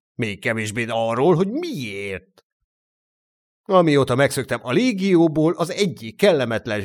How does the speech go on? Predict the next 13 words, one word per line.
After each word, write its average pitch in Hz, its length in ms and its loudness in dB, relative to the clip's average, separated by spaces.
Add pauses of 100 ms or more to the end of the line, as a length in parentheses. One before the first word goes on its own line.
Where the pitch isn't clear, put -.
(140)
meglepetés 110 760 -4
ér 208 260 2
a 202 60 0
másik 110 500 -4
után.” 92 600 -8 (1400)
„Ön 98 500 -2
dezertált.” 98 1300 -2 (840)
„Igenis, 110 680 -2
dezertáltam. 117 1200 -4 (420)
És - 360 -6
éppen 143 440 -2
excellenciád 151 920 2
miatt.” 107 520 -10